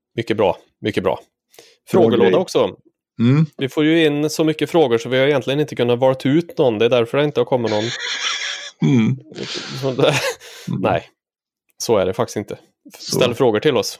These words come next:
Speaker 1: om vad som helst, så svarar
Speaker 2: Mm.
Speaker 1: vi.
Speaker 2: Och vill du att vi ska spela ditt bands musik i vår podd, så ju-, säg till. Det gör vi också gärna.
Speaker 1: Och ännu en, eh, ny punkt på agendan här på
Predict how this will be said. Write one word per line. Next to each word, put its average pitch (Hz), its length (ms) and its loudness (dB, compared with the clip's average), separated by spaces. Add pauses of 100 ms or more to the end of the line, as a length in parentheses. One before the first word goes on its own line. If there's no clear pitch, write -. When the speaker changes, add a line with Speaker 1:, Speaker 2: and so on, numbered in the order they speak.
Speaker 1:
om 113 200 0
vad 107 180 0
som 104 120 -8
helst, 107 360 -6
så 107 80 -8
svarar 117 240 2
Speaker 2:
Mm. 110 140 2
Speaker 1:
vi. 127 60 -4 (840)
Speaker 2:
Och - 340 -4 (160)
vill 110 220 2
du 104 60 4
att 98 160 -2
vi 104 40 0
ska - 160 -4
spela 101 380 2
ditt 113 280 -2
bands 98 460 0
musik 113 440 0 (580)
i 113 60 0
vår 101 180 2
podd, 113 340 0 (160)
så - 160 -2
ju-, 107 260 0
säg 98 200 -2
till. 117 240 -2 (520)
Det 107 60 2
gör 101 140 4
vi 98 80 2
också 98 220 -2
gärna. 113 280 2 (640)
Speaker 1:
Och 135 240 -2
ännu 120 480 4
en, 120 380 0
eh, 117 420 2 (840)
ny 127 240 0
punkt 110 480 0
på 104 120 2
agendan 107 420 0
här 107 200 2
på 104 500 0